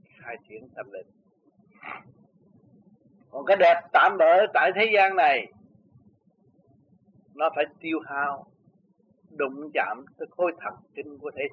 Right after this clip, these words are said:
xác. Tuy các bạn sửa bên ngoài, nhưng mà bên trong lại bị hư, bị hao,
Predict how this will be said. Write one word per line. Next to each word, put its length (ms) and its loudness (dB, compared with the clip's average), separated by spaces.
xác. 120 -8
Tuy 80 -6
các 200 -4
bạn 220 2
sửa 260 0
bên 240 -6
ngoài, 380 -4
nhưng 140 -20
mà 60 -20
bên 100 -18
trong 220 -6
lại 240 -16
bị 220 -20
hư, 140 -20
bị 80 -16
hao, 320 -8